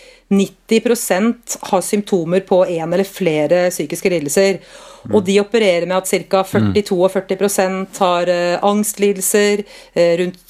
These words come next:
Speaker 1: sytti prosent kan ha personlighetsforstyrrelser. Det er også noen, eh, prosent med psykose, som egentlig jo kanskje ikke burde vært i fengsel i det hele tatt. Så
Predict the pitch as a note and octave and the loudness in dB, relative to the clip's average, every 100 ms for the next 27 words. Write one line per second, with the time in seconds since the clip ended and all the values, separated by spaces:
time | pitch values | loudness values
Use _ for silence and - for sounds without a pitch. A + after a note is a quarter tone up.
0 | D#3+ F3 - G#3 - G#3 G#3+ G#3 G3+ G3+ | -4 0 0 -2 -4 -2 0 0 -2 -2
1 | G3+ F#3+ F#3+ G3+ F3+ F3+ - F#3+ - F3 | -2 0 -2 -2 0 -2 -2 -2 -2 0
2 | F3 - G3 G3 G#3+ - A3 G#3+ F3 E3 | 0 0 0 0 -4 0 2 2 0 -4
3 | E3+ F3 E3+ E3+ G3+ G3 F3 D#3+ - F3+ | -2 0 0 0 0 0 -2 -4 -4 -4
4 | G3+ - G3 D3+ - A#3+ A#3 E3 D#3+ D#3+ | -4 -4 -4 -2 0 0 0 -2 -2 -2
5 | G3+ F#3 E3+ - F#3+ E3 E3 E3+ D#3+ - | 0 0 0 -4 -4 -6 0 0 0 -6
6 | F3 E3+ - E3+ F#3 D3+ A3 A#3+ G#3+ | -4 -4 -2 0 0 0 -4 -2 -2